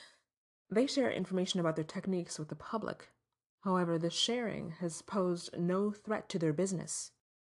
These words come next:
This may sound very strange to some, because I know how people can be when it comes to fearing theft of their work. However, I believe strongly that authenticity will win in the end. As Austin puts it, "Teaching does not always equal competition.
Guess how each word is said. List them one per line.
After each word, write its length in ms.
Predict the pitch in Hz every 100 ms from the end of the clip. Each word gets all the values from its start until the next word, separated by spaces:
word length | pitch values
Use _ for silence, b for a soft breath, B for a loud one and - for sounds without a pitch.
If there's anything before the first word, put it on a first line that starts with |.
| _
This 180 | 208 294
may 80 | 277
sound 300 | 269 175 156
very 140 | 131
strange 400 | 151 - 151 147
to 80 | 131
some, 400 | - 123 - 147
because 180 | 147 139
I 120 | 135
know 320 | 143 165 165 165
how 100 | 151
people 300 | 156 147 147
can 160 | 139
be 160 | 143 139
when 140 | 139
it 120 | 131
comes 200 | - 139
to 80 | -
fearing 380 | - 156 147 139 b b _
theft 280 | - 143 -
of 120 | 131
their 160 | 127 131
work. 340 | 143 - 165 -
However, 280 | 190 180 170
I 140 | 175
believe 260 | 170 170 160
strongly 500 | - 185 175 156 143
that 180 | -
authenticity 640 | - 156 156 156 151 147 139
will 200 | 135 135
win 160 | 151 147
in 80 |
the 140 | 135 -
end. 300 | - - 156 -
As 220 | 160 151 -
Austin 380 | 170 160 151
puts 240 | 147 135 135
it, 160 | 131 b b b -
"Teaching 400 | - 220 175 151
does 180 | 143
not 260 | 156 190 196
always 300 | 156 147 -
equal 220 | - 135
competition. 800 | - 135 - - 143 - - 156